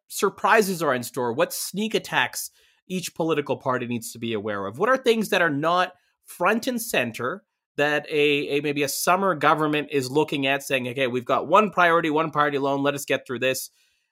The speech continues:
that they can lose sight of, that they can, um, drop the ball on, that they can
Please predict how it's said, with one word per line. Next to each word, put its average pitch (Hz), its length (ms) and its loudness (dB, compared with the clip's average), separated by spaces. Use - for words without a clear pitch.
that 143 140 0
they 180 80 0
can 175 180 -2
lose 175 260 -2
sight 151 380 -2
of, 101 200 -6
that 127 180 -6
they 147 80 -2
can, 135 420 -4
um, 120 560 -6
drop 156 300 0
the 139 80 0
ball 147 360 2
on, 104 280 0
that 117 200 -2
they 123 160 -2
can 127 380 -4